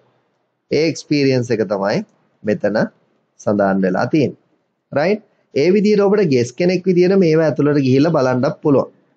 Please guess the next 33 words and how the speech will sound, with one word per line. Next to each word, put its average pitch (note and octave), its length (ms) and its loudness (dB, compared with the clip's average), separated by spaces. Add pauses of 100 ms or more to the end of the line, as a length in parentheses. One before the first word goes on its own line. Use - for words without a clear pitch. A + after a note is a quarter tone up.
(360)
මොනවද G2 340 -4
තියෙන්නේ C#3 400 -2
කියලා. - 240 -14 (520)
හැබැයි G3 280 0
අපි G#3+ 140 2
වරලත් D3 500 0
ගණකාධිකාරී E3 840 0
ආයතනයේ D#3+ 480 0
register A#2+ 540 0
නම් G2 240 -2 (960)
අනිවාර්යෙන් A#2+ 580 2
ලොගින් C3 320 0
එකක් B2+ 180 -2
තියෙනවා. A2 240 0
ඒකින්ද C#3 280 0
අපිට C#3 220 -2
ඕන C#3 180 0
නම් G#3 120 0
මෙතනින් F3+ 380 2
ලොග් E3+ 200 2
වෙන්න D#3+ 240 2
පුළුවන්. A#2 240 2
අපි C#3 200 0
ඇත්-, C3 180 -2
බලමු D3 420 0 (500)
ලොග් C3+ 280 2
වෙලා F#3+ 260 0
මේකේ D#3+ 300 0
ෆැසිලිටි A#2+ 480 0
එක C#3+ 60 -2
කොහොමද G#2+ 320 -2
ගන්නෙ A#2 380 -2
කියලා. A2 280 -8